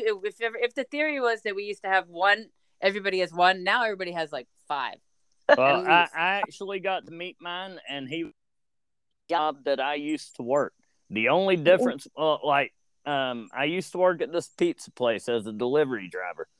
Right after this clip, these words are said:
Speaker 2: and, uh, I'd quit working there, and about fifteen years later, I go into the pizza,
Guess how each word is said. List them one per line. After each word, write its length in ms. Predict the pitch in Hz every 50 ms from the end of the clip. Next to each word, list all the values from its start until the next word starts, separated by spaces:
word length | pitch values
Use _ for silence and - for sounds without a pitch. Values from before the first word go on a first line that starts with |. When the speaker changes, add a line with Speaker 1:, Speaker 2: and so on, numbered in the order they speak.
| _ _ _ _ _ _ _ _
Speaker 2:
and, 720 | - 127 139 139 135 131 131 131 123 123 120 117 117 110 101 - _ _ _ _ _ _ _ _ _ _ -
uh, 400 | 131 135 127 120 117 117 113 110 -
I'd 320 | - 131 139 135 123 - -
quit 340 | - - 175 180 180 - -
working 380 | 170 170 160 151 - 143 127
there, 340 | 117 113 107 107 107 104 - _ _ _ _
and 200 | 113 120 127 123
about 320 | 123 120 127 127 117 104 - _
fifteen 500 | - 180 165 156 - 190 180 175 175 175
years 300 | 170 165 160 156 139 -
later, 460 | 117 135 139 135 117 95 85 85 - _ _ _ _ _ _ _ _ _ _ _ _ -
I 140 | 131 147 165
go 280 | 165 165 165 170 170
into 380 | 170 170 165 160 151 - - 156
the 80 | 135 127
pizza, 440 | - 165 156 147 - - - 117